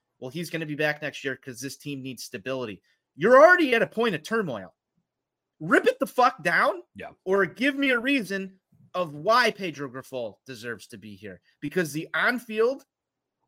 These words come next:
Speaker 1: display has been worse than what White Sox fans have been complaining about for the past four years. Longer than that.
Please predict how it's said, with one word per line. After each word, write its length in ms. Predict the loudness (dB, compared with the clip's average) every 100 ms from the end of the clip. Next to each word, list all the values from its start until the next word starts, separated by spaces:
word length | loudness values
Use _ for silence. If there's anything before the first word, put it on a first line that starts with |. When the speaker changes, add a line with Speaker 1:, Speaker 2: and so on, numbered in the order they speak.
| _
Speaker 1:
display 640 | -12 -10 -4 0 0 0 -6 _ _ _ -8
has 220 | -6 -4
been 440 | -2 -2 -2 -8 _ _ -10
worse 380 | 2 2 2
than 160 | -4 -4
what 260 | -4 -6 0
White 240 | 0 2
Sox 260 | -2 -2 -4
fans 260 | -6 -6
have 100 | -6
been 160 | -10 -8
complaining 480 | -10 -10 -8 -8 -6
about 340 | -2 -4 -4 _ _
for 120 | -10
the 80 | -10
past 340 | -4 -4 -4 -4
four 180 | -2 -2
years. 480 | -6 -10 -12 -20 _ _ _ _ _ _ _ _ _
Longer 560 | 4 8 8 8 4 2
than 220 | -2 -2
that. 200 | -4